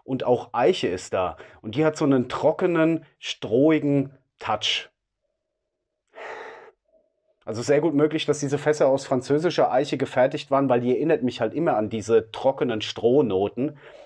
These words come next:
Aber hier ist keine Süße erstmal und hier ist keine rote Frucht. Senfkörner. Jawohl. Okay.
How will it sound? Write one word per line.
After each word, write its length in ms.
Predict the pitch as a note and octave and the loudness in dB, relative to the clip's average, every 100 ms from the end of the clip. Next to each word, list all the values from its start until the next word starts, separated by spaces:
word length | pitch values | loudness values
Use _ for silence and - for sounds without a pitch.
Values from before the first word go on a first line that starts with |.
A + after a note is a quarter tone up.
| - | -12
Aber 240 | - A#2+ A#2 | -2 4 4
hier 280 | A2+ C3 A2 | 6 4 4
ist 300 | B2 - _ _ _ _ _ - | -2 -4 _ _ _ _ _ -6
keine 260 | C#3 C#3 C3+ | -2 0 0
Süße 320 | C3+ C#3+ D3+ | 0 2 2
erstmal 480 | D3 D3 D#3+ G3+ - _ _ _ _ _ _ _ - | 2 2 2 2 -2 _ _ _ _ _ _ _ -10
und 140 | A#2 | 0
hier 100 | A#2 | 2
ist 160 | A2+ - | 2 0
keine 280 | A#2 C3 | 0 2
rote 260 | A2+ A#2 A#2 | 2 0 -2
Frucht. 420 | - F#2+ - - _ _ _ _ _ _ _ | -6 -6 -6 -18 _ _ _ _ _ _ _
Senfkörner. 920 | - B2 B2 B2 - - F2+ E2+ - _ _ _ _ _ _ _ - | -4 0 0 0 -4 -2 -2 -6 -10 _ _ _ _ _ _ _ -10
Jawohl. 440 | F#2 F2 F#2 F#2 - - - - - | -6 -2 0 0 -4 -16 -10 -10 -4
Okay. 460 | G#2+ A2+ - E2 | -2 0 -2 -8